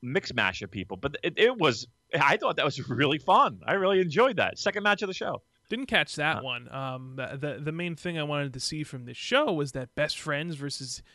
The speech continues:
Speaker 2: Elgin Cobb match, just because on paper, I mean, that's the match that stood out to me, and maybe that's one of the matches in the World Tag League as a whole that I wanted to see the most, and I gotta say,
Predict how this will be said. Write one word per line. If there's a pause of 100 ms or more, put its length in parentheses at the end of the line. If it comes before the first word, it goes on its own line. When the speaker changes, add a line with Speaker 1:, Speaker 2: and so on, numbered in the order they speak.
(340)
Speaker 2:
Elgin
Cobb
match,
just
because (360)
on
paper,
I
mean,
that's
the
match
that (320)
stood
out
to
me,
and
maybe
that's
one
of
the
matches
in
the
World
Tag
League
as
a
whole
that (460)
I
wanted
to
see
the
most,
and
I
gotta
say,